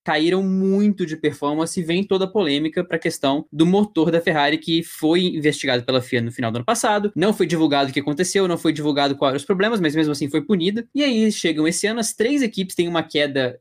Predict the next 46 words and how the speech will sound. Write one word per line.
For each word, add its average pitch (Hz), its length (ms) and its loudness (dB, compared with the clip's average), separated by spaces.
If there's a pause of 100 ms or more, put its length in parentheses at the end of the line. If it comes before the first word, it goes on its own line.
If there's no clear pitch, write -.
(200)
vertiginosa, 214 880 0 (120)
e 285 180 2
a 294 60 0
Ferrari, 240 680 0
principalmente, 247 600 -2
tendo 254 160 -2
problemas 233 360 0
em 277 140 2
retas, 214 380 0
aquelas 190 340 0
novas 165 320 0
notas 143 380 0
que 160 80 -4
a - 20 -2
Fórmula 135 340 0
um 131 160 -2
tem 135 280 0
em 120 80 0
gráficos, 120 680 -4
o 147 80 -2
Sebastian 175 380 0
Vettel 202 100 2
estava 220 220 0
em 202 80 4
décimo 233 420 0
sétimo 156 720 -2
em 147 140 4
retas. 135 560 -2
Então 147 260 -2
isso 165 160 -4
mostra 185 300 -2
como 208 220 0
o 262 40 -4
problema 165 460 0
da 147 100 0
Ferrari, 143 320 0
além 151 300 0
de - 100 -6
todo 185 200 -2
o - 20 -16
problema 151 260 0
aerodinâmico 131 540 0
que 135 100 -10
já 127 100 0
foi 131 140 -2
divulgado, 123 560 -2